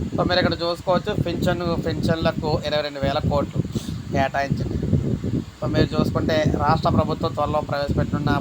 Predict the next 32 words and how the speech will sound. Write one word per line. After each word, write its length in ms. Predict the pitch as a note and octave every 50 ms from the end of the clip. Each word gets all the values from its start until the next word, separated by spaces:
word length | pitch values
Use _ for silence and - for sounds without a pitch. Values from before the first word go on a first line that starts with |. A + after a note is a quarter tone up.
| C3+ -
పూర్తి 240 | C#3+ D3 - - -
స్థాయి 220 | - D3 D3 C#3+ C#3 -
బడ్జెట్లో 480 | C3 B2+ - C3 C3 - - D#3 C3+ C3+ D#3 G3 - - - - - - - - - - - - D3+ -
ముఖ్యంగా 340 | C#3+ C3+ - D3+ D3 D3 C#3 C3+ -
సీతక్క 400 | D3 C#3+ C3+ - D3+ D3 C#3+ C3+ D3
గారు 140 | C#3+ C3+ C3+
అయితే 180 | C3 - D3 C3+ - -
పెన్షన్లకు 480 | C#3+ C#3 C#3 - D#3 D3 D3 D3 C#3+ - C#3+
సంబంధించి 460 | C#3 - C#3 C3+ C#3 - - - C#3 C#3+
చేయూత 240 | C#3+ D3 D3+ - D#3 - -
పథకం 320 | C#3+ C#3 C#3+ - C#3+ C#3 - -
కింద 180 | C#3 - - - - - - - - - - - -
పెన్షన్లకు 560 | D#3 D3 - - D#3 D3 D3+ D#3 - - D3+ D#3+ -
ఇరవై 160 | D3 D3 C#3+ C#3+
రెండు 140 | C#3+ C#3 C#3 C#3
వేల 140 | C#3 C#3 D3 C#3+ -
కోట్లు, 280 | C#3+ C#3+ C#3+ C#3 C#3+ C#3+ - C#3+
ఇతర 180 | C3+ - - D3 C#3+ C3+ C#3 - - - - - - - - - - - -
పద్దులకు 400 | C#3+ C#3 - D3+ D3 D3 - - - D3
ఇరవై 200 | C#3+ C#3 C#3 C3+ C3+ C#3
తొమ్మిది, 240 | C#3 C3+ C#3 C3+ C3+ C3+
ఇరవై 160 | C3+ C#3 C#3 C#3 B2
తొమ్మిది 200 | C#3 - C#3 C3+ C3+
వేల 140 | C3+ C3+ C3+ -
కోట్లు 240 | C#3 C#3 C3+ - C#3 C3+
ఇవ్వాలని 320 | B2+ C3 C3+ C3+ C3+ C3 B2+
చెప్పేసి 280 | C3 B2+ - C#3 C3+ - C3+
ఈవిడైతే 320 | C3 B2 B2 B2 B2+ C3+ C3 -
కోరడం 300 | C3 B2+ B2 B2 C3+ B2 -
జరిగింది. 420 | B2 A#2+ B2 - C3 - - D3 F#3 C#4 - - - - - - - - - - - - - - - - - - - - - - - - - -
ముఖ్యంగా 300 | D3 - - E3 F3 E3+ - -
పెన్షన్లకు 440 | D3 D3 D3 - D#3+ D#3+ E3 D#3